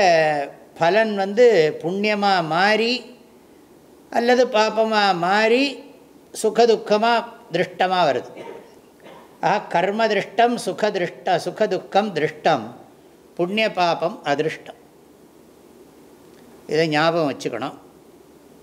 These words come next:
அதுக்கெல்லாம் புண்ணியத்தை கொடுக்கிறார். அது மாத்திரமல்ல, எல்லோருக்கும் ஸ்ருதி ஸ்மிருதி லக்ஷணையா வாச்சா, ஸ்ருதி வேதங்கள், ஸ்மிருதி, ஸ்மிருதி சாஸ்திரங்கள், அந்த லக்ஷணையா வாச்சா,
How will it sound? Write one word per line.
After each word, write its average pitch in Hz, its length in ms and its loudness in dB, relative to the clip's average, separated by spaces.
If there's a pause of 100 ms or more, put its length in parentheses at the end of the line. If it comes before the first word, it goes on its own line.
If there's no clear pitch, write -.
(240)
அதுக்கெல்லாம் 165 440 0
புண்ணியத்தை 180 460 -2 (100)
கொடுக்கிறார். 147 720 2 (920)
அது 160 160 0
மாத்திரமல்ல, 190 400 -2 (140)
எல்லோருக்கும் 214 680 2 (220)
ஸ்ருதி 175 380 -2
ஸ்மிருதி 202 440 -2
லக்ஷணையா 196 580 0 (200)
வாச்சா, 170 400 0 (1800)
ஸ்ருதி 180 380 0 (280)
வேதங்கள், 175 580 0 (140)
ஸ்மிருதி, 160 440 -2 (360)
ஸ்மிருதி 143 460 -4
சாஸ்திரங்கள், 151 680 -2 (100)
அந்த 147 180 -2
லக்ஷணையா 185 600 0 (180)
வாச்சா, 185 400 0